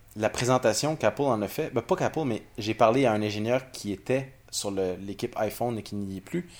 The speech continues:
c'est que c'est au départ un bug qui a été mis, enfin un, un feature si on veut, qui a été mis dans Radar. On a déjà parlé de Radar, qui est le, le système de bugs de Apple. Qui, les gens qui voulaient rajouter en temps réel des moustaches sur des visages,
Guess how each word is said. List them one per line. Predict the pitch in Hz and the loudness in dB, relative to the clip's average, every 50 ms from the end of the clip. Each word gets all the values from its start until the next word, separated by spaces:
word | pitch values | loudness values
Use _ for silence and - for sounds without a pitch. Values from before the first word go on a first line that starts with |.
| - - - - - - - | -20 -20 -20 -20 -20 -20 -12
c'est | - - - 113 | -6 -4 -2 -2
que | - - 113 110 104 - - - - - - - - | 2 4 4 4 4 2 -2 -10 -20 -20 -20 -10 -6
c'est | - - 117 113 | -4 -2 2 2
au | 131 | 4
départ | 123 123 107 165 165 165 | 4 8 8 8 8 10
un | 147 120 | 8 4
bug | 110 101 107 131 147 160 147 120 107 - - | 4 6 6 6 6 6 4 0 -6 -12 -6
qui | - 117 | -2 -2
a | 104 | -2
été | 101 - - 110 107 104 | -2 -2 -4 -6 -6 -6
mis, | 98 107 117 123 127 117 | -4 -4 -2 -2 0 2
enfin | 101 95 - 120 113 101 92 | 0 0 0 0 -2 -2 -2
un, | 90 87 - - - - 101 | -4 -8 -12 -16 -14 -14 -12
un | 95 | -12
feature | - - - 104 - - - 151 170 | -10 -8 -10 -6 -4 -2 0 0 0
si | - - 135 | -2 0 0
on | 123 113 | 0 0
veut, | 110 135 160 | 0 -2 -4
qui | - - | -2 -4
a | 107 | -4
été | 101 - 107 | -4 -2 -2
mis | 107 123 | -2 0
dans | 123 113 104 | 2 2 4
Radar. | 95 98 95 107 139 185 156 | 6 6 6 6 6 4 4
On | 107 101 | 0 -2
a | 101 | 0
déjà | 95 101 98 104 | 0 -2 -2 -2
parlé | - 104 95 101 101 | 0 0 0 0 -2
de | 98 95 | -2 0
Radar, | 95 95 101 113 147 185 165 - - - - - - - - - - - | 0 0 2 2 2 0 -2 -4 -8 -14 -20 -20 -20 -20 -20 -20 -20 -16
qui | - - 107 | -8 -6 -4
est | 95 | -2
le, | 95 90 90 | -2 -2 -4
le | 92 90 | -4 -6
système | - - 110 - - 110 107 | -6 -6 -4 -4 -2 -2 0
de | 104 101 | 0 0
bugs | 98 110 117 | 0 0 0
de | 117 104 104 | 0 0 2
Apple. | 98 95 - - 165 180 175 156 - - - - - - - - - - - - - - - - - - - - - - - | 2 2 0 -2 -4 -4 -4 -4 -8 -14 -20 -20 -20 -20 -20 -20 -20 -20 -20 -20 -20 -20 -20 -20 -20 -20 -20 -20 -20 -16 -12
Qui, | - - 127 | -12 -6 -2
les | 117 117 | 0 2
gens | 110 135 165 | 4 4 2
qui | 165 - 160 | 2 0 0
voulaient | 120 117 117 120 | 2 6 6 8
rajouter | 117 117 117 110 107 - - 156 180 185 - - - - - - - - | 8 6 6 4 2 0 0 0 0 0 -2 -8 -16 -20 -20 -20 -16 0
en | - 110 117 | 2 2 6
temps | - 151 156 151 | 10 10 10 10
réel | 135 120 113 117 135 160 165 165 160 - - - - - | 10 8 8 8 8 8 6 2 -4 -8 -16 -20 -18 -16
des | 110 107 117 117 113 | 0 4 4 6 6
moustaches | 117 123 123 - - - 127 131 156 151 - - | 6 4 2 0 2 4 4 4 4 2 -2 -4
sur | - 113 104 | -6 -6 -6
des | 107 107 | -6 -4
visages, | 101 101 95 110 110 120 143 170 170 156 123 - | -4 -2 4 6 6 6 6 2 -2 -6 -8 -8